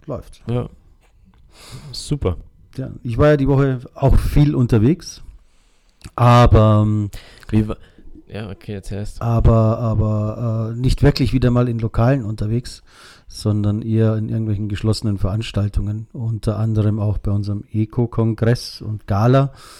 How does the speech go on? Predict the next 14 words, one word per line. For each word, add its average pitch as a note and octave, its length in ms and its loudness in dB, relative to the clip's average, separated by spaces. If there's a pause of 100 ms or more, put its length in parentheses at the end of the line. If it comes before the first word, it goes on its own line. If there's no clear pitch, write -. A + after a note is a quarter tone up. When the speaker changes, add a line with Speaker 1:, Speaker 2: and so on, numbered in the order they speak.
(340)
Speaker 1:
in G#2+ 320 0
Köln. F3+ 380 4
Und B2 160 -6
da A2 100 -2
kommt G#2+ 240 -4
jetzt A2 160 -12
auch G#2+ 120 -8
gleich G2+ 200 -6
mein G#2 180 -8
Ausgetipp, C3+ 640 -6
mal G2+ 140 -6
ganz A2 260 -2
was B2+ 160 0
anderes. D3 460 0